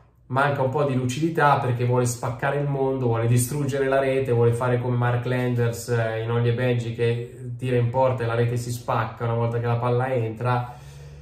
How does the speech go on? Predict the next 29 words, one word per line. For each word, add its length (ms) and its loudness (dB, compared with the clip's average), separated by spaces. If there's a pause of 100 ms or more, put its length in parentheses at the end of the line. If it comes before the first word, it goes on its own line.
(140)
esagera, 680 4
tira 220 -2
centrale, 520 0
tira 200 0
forte 300 -2
centrale, 440 -2
Ochoa 320 -2
è 100 0
lì 220 -2
e 60 -2
la 80 -4
manda 220 -8
sulla 220 -6
traversa, 560 -4
quindi 420 -6 (480)
mezzo 380 0
punto 280 0
in 120 0
meno, 280 2
perché 220 2
secondo 300 2
me 140 2
quello 200 2
è 40 4
un 80 2
gol 140 2
sbagliato, 760 2
però 360 -2
insomma 540 -10